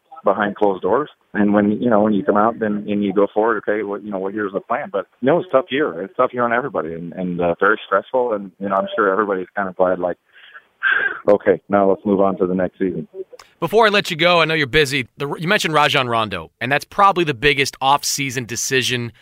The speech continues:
Speaker 2: for this team in terms of a big contract. I mean, what do you give him? What happens there? W-, what's your position on Rondo? Have you been a fan of him over the years? Do you like his game? Do you like how it fits with your style?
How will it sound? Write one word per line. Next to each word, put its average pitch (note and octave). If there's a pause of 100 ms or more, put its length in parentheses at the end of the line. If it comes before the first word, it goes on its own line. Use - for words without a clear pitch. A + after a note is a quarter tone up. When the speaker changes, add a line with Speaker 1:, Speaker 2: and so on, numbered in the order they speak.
(260)
Speaker 2:
for B2
this A#2+
team B2
in A2
terms A#2
of G2+
a F#2+
big G#2+
contract. C#3
I F#2
mean, F2+
what G2+
do G2+
you G2+
give C#3
him? B2+
What A2
happens B2
there? A#2 (400)
W-, G#3+
what's D4
your D#4
position D#3+
on C3+
Rondo? B2
Have G#2
you C#3+
been C3+
a B2
fan G3
of G3+
him G3+
over F#3+
the F#3
years? F3+
Do A#2
you A2
like C#3+
his C3+
game? D#3
Do B2+
you B2+
like C3+
how D3+
it C3
fits D3
with A#2
your B2
style? D#3